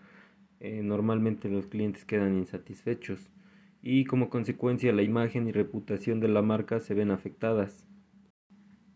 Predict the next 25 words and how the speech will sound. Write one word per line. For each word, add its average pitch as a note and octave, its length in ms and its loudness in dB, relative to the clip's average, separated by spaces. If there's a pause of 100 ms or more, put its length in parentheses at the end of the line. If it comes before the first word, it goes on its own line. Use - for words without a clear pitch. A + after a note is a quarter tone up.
(920)
Por A2+ 140 -6
lo A#2 160 0
tanto, C3+ 360 4
la B2+ 200 6
prioridad A#2 560 6
en B2+ 100 6
el G#2 80 2
funcionamiento A2+ 720 0
de A2 120 4
la G2 100 6
logística G#2 560 0
de G#2 140 2
transporte A2+ 800 0
y G#2+ 80 -2
distribución G#2 880 0 (480)
siempre C3+ 360 0
debe B2 220 8
ser A#2 240 2
que - 100 -6
la A2+ 140 2
experiencia A2 720 0
del G2+ 180 4
cliente A2 440 -2
sea G#2 200 0
satisfactoria. G2+ 920 -2